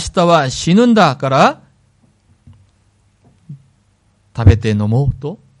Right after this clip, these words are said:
こういうように生きているということです。つまり、今日、世を楽しもうということなんです。なぜ？明日死ぬから。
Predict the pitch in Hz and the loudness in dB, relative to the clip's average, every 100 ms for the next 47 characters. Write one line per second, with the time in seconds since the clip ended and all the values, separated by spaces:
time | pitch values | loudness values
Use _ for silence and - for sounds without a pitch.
0 | _ _ _ - 196 190 180 175 _ 131 | _ _ _ -16 -12 -10 -12 -14 _ -18
1 | 123 - 110 151 _ _ _ _ _ _ | -16 -14 -14 -14 _ _ _ _ _ _
2 | _ _ _ _ _ _ _ _ _ _ | _ _ _ _ _ _ _ _ _ _
3 | _ _ _ _ _ _ _ _ _ - | _ _ _ _ _ _ _ _ _ -20
4 | - - - _ _ _ _ _ _ _ | -20 -20 -20 _ _ _ _ _ _ _
5 | _ - 180 175 160 110 _ _ _ _ | _ -4 -2 -2 -4 -10 _ _ _ _
6 | _ _ - 165 123 78 _ _ _ _ | _ _ -2 -2 -2 -6 _ _ _ _
7 | _ _ 139 165 170 135 - 165 208 196 | _ _ -4 0 0 -2 -4 -2 -2 0
8 | 196 226 220 - 160 120 110 95 - - | 2 2 2 -4 -8 -8 -10 -16 -20 -20
9 | - _ _ _ _ _ _ - 135 139 | -20 _ _ _ _ _ _ -10 -8 -6
10 | 120 - - 131 - 147 143 - 110 - | -8 -10 -12 -12 -14 -14 -16 -18 -20 -20